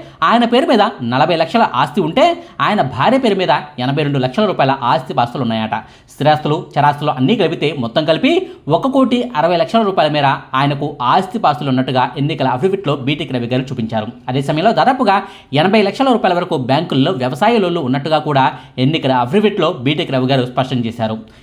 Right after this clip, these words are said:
ఇది ఆయన ఆస్తిపాస్తుల లెక్క. మొత్తానికి బీటెక్ రవి గారికి పెద్దగా ఆస్తిపాస్తులు లేకున్నప్పటికీ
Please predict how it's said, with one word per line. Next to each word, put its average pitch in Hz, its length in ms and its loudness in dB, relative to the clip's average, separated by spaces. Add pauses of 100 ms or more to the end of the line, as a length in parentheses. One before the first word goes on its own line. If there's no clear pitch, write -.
(140)
ఇది 262 140 8 (280)
ఆయన 180 140 0 (220)
ఆస్తిపాస్తుల 135 600 -2
లెక్క. - 140 -6 (260)
మొత్తానికి 254 340 2 (120)
బీటెక్ 226 300 0
రవి 185 160 0
గారికి 165 300 -4
పెద్దగా 143 240 -2 (180)
ఆస్తిపాస్తులు 170 580 -2
లేకున్నప్పటికీ 156 580 -2